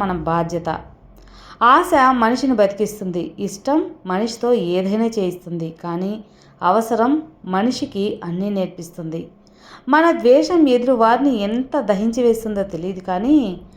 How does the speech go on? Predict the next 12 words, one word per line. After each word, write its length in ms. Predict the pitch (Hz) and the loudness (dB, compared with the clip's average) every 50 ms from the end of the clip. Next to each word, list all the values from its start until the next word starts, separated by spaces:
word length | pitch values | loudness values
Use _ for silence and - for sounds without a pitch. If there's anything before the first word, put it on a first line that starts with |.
| - - - - 180 | -20 -20 -12 -6 -2
మనల్ని 300 | 180 180 208 247 285 294 269 247 | 0 0 2 2 2 2 2 2
మాత్రం 300 | 214 185 - - 214 233 254 254 - | 2 0 0 -2 -2 -2 -2 -4 -6
పూర్తిగా 560 | 214 214 220 220 220 - - - 175 180 220 240 220 | -6 -4 -4 -4 -4 -6 -10 -10 -8 -6 -4 -4 -2
నాశనం 380 | 190 175 175 175 - 196 190 180 - | -2 -4 -4 -4 -6 -6 -6 -6 -4
చేస్తుంది. 440 | 175 170 165 170 - 170 165 156 170 180 - - - - - - - - - | -6 -6 -6 -8 -10 -10 -8 -8 -10 -10 -12 -14 -16 -16 -16 -16 -14 -8 -4
కాబట్టి 380 | 175 165 165 180 - - 262 262 240 208 - - - - | -2 -2 -2 -2 -4 -2 -2 0 0 0 -2 -4 -4 -4
ఎదుటివారి 440 | 185 185 185 214 220 214 208 190 180 175 | -4 -2 0 0 2 2 2 2 0 -4
మీద 140 | 180 175 180 180 170 175 | -4 -2 0 -2 -2 -2
ద్వేషం 320 | 170 170 180 185 185 214 202 | -6 -6 -6 -6 -6 -6 -6
ఉంచుకోకుండా 640 | 185 175 175 170 - 175 165 170 175 170 165 165 165 170 - - - - - | -6 -6 -8 -8 -8 -8 -8 -8 -10 -10 -8 -6 -8 -8 -10 -12 -14 -12 -10
అందరినీ 360 | 202 226 247 277 269 269 262 247 - | -6 -2 -2 0 2 2 0 0 -2
ప్రేమించడం, 520 | 185 185 185 190 196 196 - 185 185 185 | -6 -6 -6 -6 -6 -8 -6 -6 -6 -6